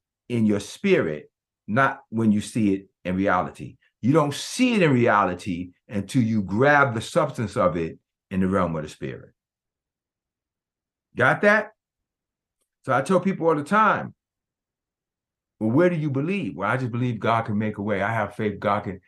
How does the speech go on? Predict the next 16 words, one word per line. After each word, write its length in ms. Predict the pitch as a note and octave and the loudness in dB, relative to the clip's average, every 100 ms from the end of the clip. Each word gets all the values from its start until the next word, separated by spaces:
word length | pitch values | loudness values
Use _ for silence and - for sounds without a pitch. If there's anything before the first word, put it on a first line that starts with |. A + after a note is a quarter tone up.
| _ - | _ -12
Okay, 400 | B2 C#3+ B2+ B2+ - | -6 0 0 -2 -2
and 160 | A#2+ | 2
what? 420 | C3+ G#3+ - - - _ _ | 4 4 2 -6 -20 _ _
What 140 | A#2+ E3 | 0 2
do 80 | F3+ | 2
you 100 | E3 | 2
believe 320 | D#3 F#3 E3+ | 2 0 0
in 100 | D3 | 2
God 240 | C#3 C3 | 2 2
for? 380 | - B3 - - - - | 2 2 2 0 -12 -8
Because 540 | E3+ - F3 C#3+ - _ _ _ _ _ _ - | -6 2 2 2 -4 _ _ _ _ _ _ -10
you 220 | G#2+ A3 | -4 2
have 220 | C4 A#3 | 4 2
to 80 | G#3 | -2
check 320 | - G#3 E3+ | -2 2 2
yourself. 420 | D#3 C#3 C4+ F#3 | -2 4 4 4